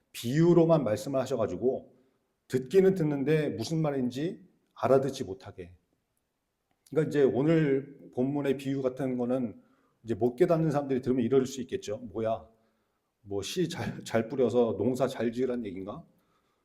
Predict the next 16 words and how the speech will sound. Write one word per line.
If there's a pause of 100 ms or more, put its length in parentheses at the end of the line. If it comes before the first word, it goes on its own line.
(140)
역시
좋은
땅이
수확률이
좋군."
뭐
이제
이런, (540)
그러니까
진의, (520)
진짜
뜻을
깨닫지
못하게
하신다라는
거예요.